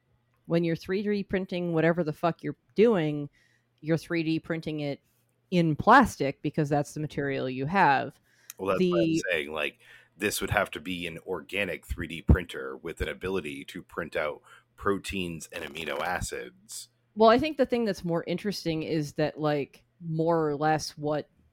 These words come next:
Speaker 1: um, what Star Trek is saying. I mean, I guess that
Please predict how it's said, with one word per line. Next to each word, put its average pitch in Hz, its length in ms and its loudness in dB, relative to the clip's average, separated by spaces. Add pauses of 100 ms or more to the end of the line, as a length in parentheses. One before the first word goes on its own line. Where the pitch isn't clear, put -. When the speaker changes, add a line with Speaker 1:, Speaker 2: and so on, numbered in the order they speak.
(340)
Speaker 1:
um, 143 640 -4 (460)
what 151 200 -4
Star 156 240 -4
Trek 160 300 -4
is 135 140 -6
saying. 143 320 -6
I 185 80 4
mean, 202 160 4
I 196 120 6
guess 226 300 6
that 196 280 0